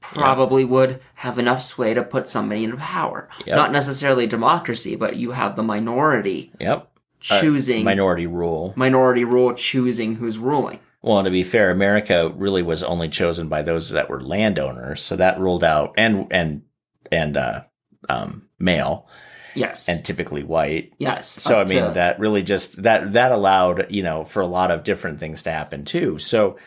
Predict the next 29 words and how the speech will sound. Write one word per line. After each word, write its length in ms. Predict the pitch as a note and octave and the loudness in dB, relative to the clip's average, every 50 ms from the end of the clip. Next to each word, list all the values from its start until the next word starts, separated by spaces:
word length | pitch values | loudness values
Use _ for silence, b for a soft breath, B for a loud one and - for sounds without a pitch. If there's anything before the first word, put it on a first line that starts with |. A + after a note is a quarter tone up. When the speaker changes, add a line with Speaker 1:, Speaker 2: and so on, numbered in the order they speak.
| B B B B B B B B | B B B B B B B B
Speaker 1:
all 140 | A#2 D3 E3 | 2 4 4
I'm 120 | E3 C3+ G#2 | 4 2 0
saying 360 | - - C#3 C#3 C#3 B2 G#2 | 0 0 2 2 2 2 0
is, 220 | F#2 E2+ E2 E2 | -2 -2 -4 -4
when 140 | F2+ G#2 A#2 | -2 -2 0
you're 120 | A#2+ A#2 A2+ | 0 2 2
looking 260 | B2+ C3 D3 D3+ C#3 | 2 2 2 2 2
at 120 | A#2 A2 | 4 4
a 120 | G2+ F#2+ F#2 | 4 2 2
kingdom 480 | - - C3+ B2+ B2 A2+ A2 G2+ F#2+ F#2 | 0 0 0 0 2 4 2 2 2 0
in 60 | F2+ | -2
a 40 | F2 | -2
fantasy 600 | - - G#2 G#2 G2 G2+ G2 - - G#2+ G#2 G2+ | 0 0 2 2 2 2 0 -2 0 2 4 4
or 160 | G2 F2+ E2+ D#2+ | 4 4 4 2
a 60 | D#2+ D2+ | 0 0
futuristic 640 | - - A2+ G2+ - - G#2 G2+ F#2+ - - F#2+ - | -2 -2 -2 -2 0 2 2 2 2 0 -4 -6 -2
sci-fi 420 | - G#2+ G2+ G#2 G2+ - F#2+ F2 | 2 2 2 2 2 2 2 2
world, 340 | E2 D#2+ D#2 D#2 E2 E2 - | 2 0 -2 -2 -4 -2 0
look 180 | G#2 G#2+ - D3 | 0 2 2 2
at 140 | C3 - | -2 -2
kingdoms 480 | - - C3 A#2+ A2+ G#2+ G#2 G2+ G2 F2+ | -2 -4 0 2 2 4 4 4 4 2
that 120 | G2 F#2 - - | 0 0 -2 -2
currently 500 | - G2+ G2 G2 F#2+ D2+ C#2 F2+ F2+ E2 | -2 0 2 2 2 2 0 0 0 0
exist 440 | E2 D#2+ C2+ F2 E2+ F2 - - | 0 0 0 0 0 0 0 0
and 60 | F#2+ F2 | 0 0
have 80 | E2 | 0
existed 440 | E2 E2 E2+ F2+ F2+ F2+ - - D#2 | -2 -2 -2 -2 -2 -2 -2 -6 -6
through 140 | - - D2+ | -4 -4 -2
history 680 | - - G2 F#2 - - - G#1+ G#1 B1 C#2 - - | 0 0 0 0 0 -2 -4 -4 -4 -4 -4 -6 -8